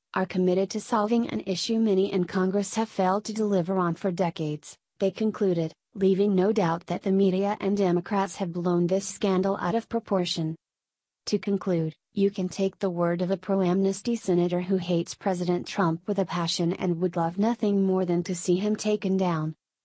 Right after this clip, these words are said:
Or, you can consider that two other men who were also in the room when Trump allegedly called Haiti a shithole have adamantly refuted the story. Even if you do think Trump called third world countries a harsh word, you cannot say that he was wrong.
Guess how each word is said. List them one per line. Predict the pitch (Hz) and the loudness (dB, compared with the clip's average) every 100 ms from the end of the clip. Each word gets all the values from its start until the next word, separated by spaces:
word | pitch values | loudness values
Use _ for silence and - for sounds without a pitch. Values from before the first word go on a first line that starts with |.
| _ | _
Or, | 214 214 180 165 175 _ - | 0 4 4 0 -4 _ -2
you | 202 | -2
can | 196 262 254 | 2 0 2
consider | 226 208 190 170 170 | -2 -2 0 0 0
that | 175 - | -2 -4
two | - 180 | -2 -2
other | - 185 208 | 0 0 2
men | 208 185 202 | 2 2 2
who | 196 247 | 0 2
were | 254 | 2
also | - 202 214 185 156 156 | 2 0 0 0 0 0
in | 185 185 | 0 0
the | 185 | 0
room | 175 175 175 | 2 2 2
when | 180 175 | 0 0
Trump | - 180 175 | 0 0 0
allegedly | 208 196 180 220 214 | 2 0 -2 -2 -4
called | - 185 170 170 - | -2 0 0 -2 -8
Haiti | - 214 202 | -4 0 2
a | 196 | 0
shithole | - 202 196 208 202 | 0 -4 -4 -4 -2
have | 208 185 | -2 -2
adamantly | 185 185 196 202 202 196 | 0 2 2 0 2 2
refuted | 185 - 214 196 190 | 0 0 2 2 0
the | 196 | -2
story. | - 220 202 160 160 _ _ _ _ _ _ _ | -2 0 0 0 -4 _ _ _ _ _ _ _
Even | 202 180 190 | 0 2 4
if | 175 170 220 | 2 0 -2
you | 196 | -2
do | 190 180 | 0 -2
think | - 196 190 | 0 -2 -2
Trump | - 185 175 | -2 -2 -2
called | 175 170 170 | -4 -4 0
third | 190 196 | 0 0
world | 190 180 175 170 | 0 -2 -2 -4
countries | - 175 - 170 165 | -2 -2 0 -2 -2
a | 185 | -2
harsh | 170 185 185 196 | -2 -2 -2 -2
word, | 175 156 160 - _ - | 0 0 -2 -6 _ -2
you | 196 | -2
cannot | 202 196 190 180 233 | 0 0 2 0 -2
say | - 175 | 0 2
that | 175 175 | 0 -2
he | - 202 | 2 2
was | 214 - | 2 0
wrong. | 208 185 165 165 | 0 2 0 -2